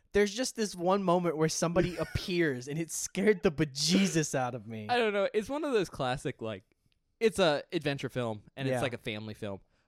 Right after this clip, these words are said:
Speaker 2: But there
Speaker 1: Mm-hmm.
Speaker 2: is, like, tense scenes and monsters and stuff like that. So, like, I can get how this would be a little horrifying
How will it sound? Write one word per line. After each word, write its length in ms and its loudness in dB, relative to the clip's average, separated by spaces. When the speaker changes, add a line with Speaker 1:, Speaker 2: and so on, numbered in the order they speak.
Speaker 2:
But 120 0
there 100 6
Speaker 1:
Mm-hmm. 60 4
Speaker 2:
is, 120 -4
like, 160 -4
tense 260 -10
scenes 440 -12
and 420 -12
monsters 500 -12
and 100 -12
stuff 220 -10
like 160 -12
that. 300 -10
So, 160 -6
like, 280 -6
I 120 0
can 200 -8
get 140 -2
how 120 -4
this 180 -8
would 100 -10
be 100 -4
a 60 -2
little 260 -6
horrifying 640 -10